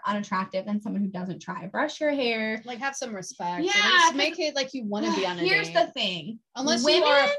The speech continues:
Speaker 2: unless you're a coach and you only have five minutes before and you're like, "I apologize, I apologize."
Speaker 1: Then do not
Speaker 2: That's
Speaker 1: make
Speaker 2: different.
Speaker 1: the date, honestly. 'Cause hear me out. Women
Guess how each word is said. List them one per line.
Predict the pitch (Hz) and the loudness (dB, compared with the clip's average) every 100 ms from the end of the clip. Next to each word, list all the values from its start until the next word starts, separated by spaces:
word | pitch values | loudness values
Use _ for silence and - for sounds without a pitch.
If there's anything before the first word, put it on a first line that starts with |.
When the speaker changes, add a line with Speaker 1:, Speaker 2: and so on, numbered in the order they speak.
| 285 | -6
Speaker 2:
unless | 262 294 302 | -8 -8 -8
you're | 277 | -10
a | 220 - | -10 -8
coach | 208 226 233 | -6 -6 -10
and | 208 | -10
you | 214 | -8
only | 214 | -8
have | 208 185 | -8 -8
five | 196 196 | -10 -8
minutes | 202 214 220 - | -6 -8 -8 -14
before | 202 196 202 202 214 | -18 -16 -10 -6 -6
and | 208 | -6
you're | 196 | -6
like, | 190 185 | -8 -10
"I | 190 | -12
apologize, | 190 196 208 214 220 208 | -12 -12 -10 -10 -12 -12
I | |
apologize." | 185 - 196 196 185 | -16 -14 -14 -10 2
Speaker 1:
Then | 294 277 | 4 4
do | 269 | 0
not | 262 | 4
Speaker 2:
That's | 277 - | 4 4
Speaker 1:
make | 254 208 | 2 2
Speaker 2:
different. | 202 208 | 0 -2
Speaker 1:
the | 190 | -2
date, | 175 170 - | -2 -2 -6
honestly. | 190 170 175 - 165 165 175 - | -6 -2 -4 -4 -6 -2 -2 -2
'Cause | - 262 | -2 -2
hear | - 330 285 | 0 -2 0
me | 247 | 0
out. | 185 175 - | 0 0 0
Women | 214 262 349 | -2 0 0